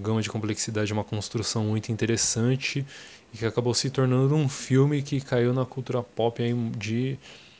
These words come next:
de maneira muito, muito boa, assim, muito positiva pra gente. Então, só finalizando este, este quadro aqui do, dos casais, né, dos namorados aí do dia do cinema, do, do dia dos namorados no cinema.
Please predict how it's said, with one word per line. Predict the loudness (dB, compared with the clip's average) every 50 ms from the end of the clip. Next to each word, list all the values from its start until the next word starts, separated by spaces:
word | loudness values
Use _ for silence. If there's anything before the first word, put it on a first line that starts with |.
| -20 _ _ _
de | -10 -6 -4
maneira | -4 -2 -2 -2 0 0 0
muito, | -2 -2 -2 -2 0 0 0
muito | 0 -2 -4 -4 -2 -2
boa, | -2 0 0 0 2 2 2 0
assim, | 0 -2 -2
muito | -4 -4 -6 -4
positiva | -4 -4 -4 -2 -4 -4 -2 -2 0 0 0 0
pra | 0 0 0 2
gente. | 0 0 -4 -6 -10 -12 -14 -16 _ -20 -20 -20 _ _ _ _ _ -20 -20 _ _ _ -8 -4
Então, | -4 -4 -4 -4 -2 -2 0 0 0 0 0 -2 -2 -4 -6 -8 -12 -18 -20 -20 -20 -20 -20 -14
só | 0 2 2
finalizando | 4 4 2 2 4 4 4 6 4 6 6 6
este, | 4 4 2 0 0 0 2 2 2 2 2
este | 2 2 0 0 -2 -6 _
quadro | -2 2 4 6 6 6 4 0
aqui | 0 0 -2 0
do, | 2 2 2 2 2
dos | 0 -2 -4 -6
casais, | -4 -2 -4 -2 2 4 4 4 4 4 2
né, | 0 -2 -4
dos | -4 -4 -4
namorados | -4 -2 -2 -2 -2 -2 -2 -2 -2 -2 -4 -4 -2 -2
aí | 0 0 0
do | 0 -2 -2
dia | 0 0 0 0
do | -2 -2
cinema, | -2 -2 0 0 2 2 4 4 4 2 0 -2
do, | -2 -2 -4
do | -4 -6 -6 -6 -6
dia | -4 -4 -4 -4
dos | -4 -4 -4
namorados | -4 -2 -2 0 2 4 2 2 2 -2
no | -4 -6 -4 -2
cinema. | 0 0 2 4 4 4 4 4 4 2 0